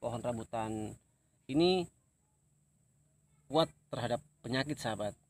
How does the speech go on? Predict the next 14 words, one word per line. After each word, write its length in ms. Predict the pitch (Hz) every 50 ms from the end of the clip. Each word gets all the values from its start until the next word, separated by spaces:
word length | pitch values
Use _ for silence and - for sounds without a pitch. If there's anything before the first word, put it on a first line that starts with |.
| _ _ _ _ _ _ _ _ _ _ _ _ _ _ _ _ _ _ _ _ _ _ _ _ _ _ -
Walaupun 400 | 120 120 123 123 - 127 131 123
tidak 240 | 135 123 120 123 120
dipupuk, 1120 | 113 123 120 120 120 120 117 113 113 - - 190 185 - - 185 180 180 180 175 156 - - -
tidak 240 | 131 113 117 113 - - - _ _
disemprot 2500 | - 113 120 120 117 117 117 113 113 113 113 113 110 110 113 - _ _ _ _ _ _ _ _ _ _ _ - - _ _ _ _ _ _ _ _ _ - - - 123 123 - 127 120 120 117 - - _ _ _ _ _ _ _ _ _ _ _ _ -
hama 480 | 151 156 180 175 165 160 156 143 135
atau 80 | - 127
pes-, 240 | - 120 - - - _ _ -
pestisida, 560 | 131 120 - - 120 110 - 120 107 120 131 127 120
itu 80 | 117 - _
tidak 320 | - 110 104 104 107 104
masalah, 320 | 101 - - 110 107 101 -
sahabat. 320 | - 98 95 - - - - - _ _ _ _ _ _ _ _ _ _ _ _ _ _ _ _ _ _ _ _ _ _ _ _ _
Jadi, 480 | - 117 127 135 170 180 185 185 175